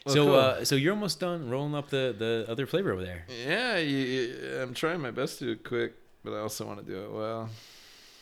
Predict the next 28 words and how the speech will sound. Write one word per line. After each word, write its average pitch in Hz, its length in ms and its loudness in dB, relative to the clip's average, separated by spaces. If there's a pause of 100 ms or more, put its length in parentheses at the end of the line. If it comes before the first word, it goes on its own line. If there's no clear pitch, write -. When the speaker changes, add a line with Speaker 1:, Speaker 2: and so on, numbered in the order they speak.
(320)
Speaker 2:
Now, 104 160 -4
I'm 101 120 -4
interested 107 320 -4
to 95 80 -4
hear 101 240 0
what 92 260 -4
you, 95 160 -2
uh, 92 240 -2
what 90 160 -12
you 87 80 -12
compare 92 400 -2
this, 85 300 -10
uh, 90 120 -8
dry 95 200 -6
pull 90 160 -8
to, - 100 -12
because 95 180 -6
I 107 40 -2
think 160 240 -2
this 160 180 -2
one, 175 220 -4 (280)
once 123 240 -4
you, 135 160 0
once 110 200 -6
you 156 80 -6
grind 107 240 -2
it 90 80 -4
up 123 260 0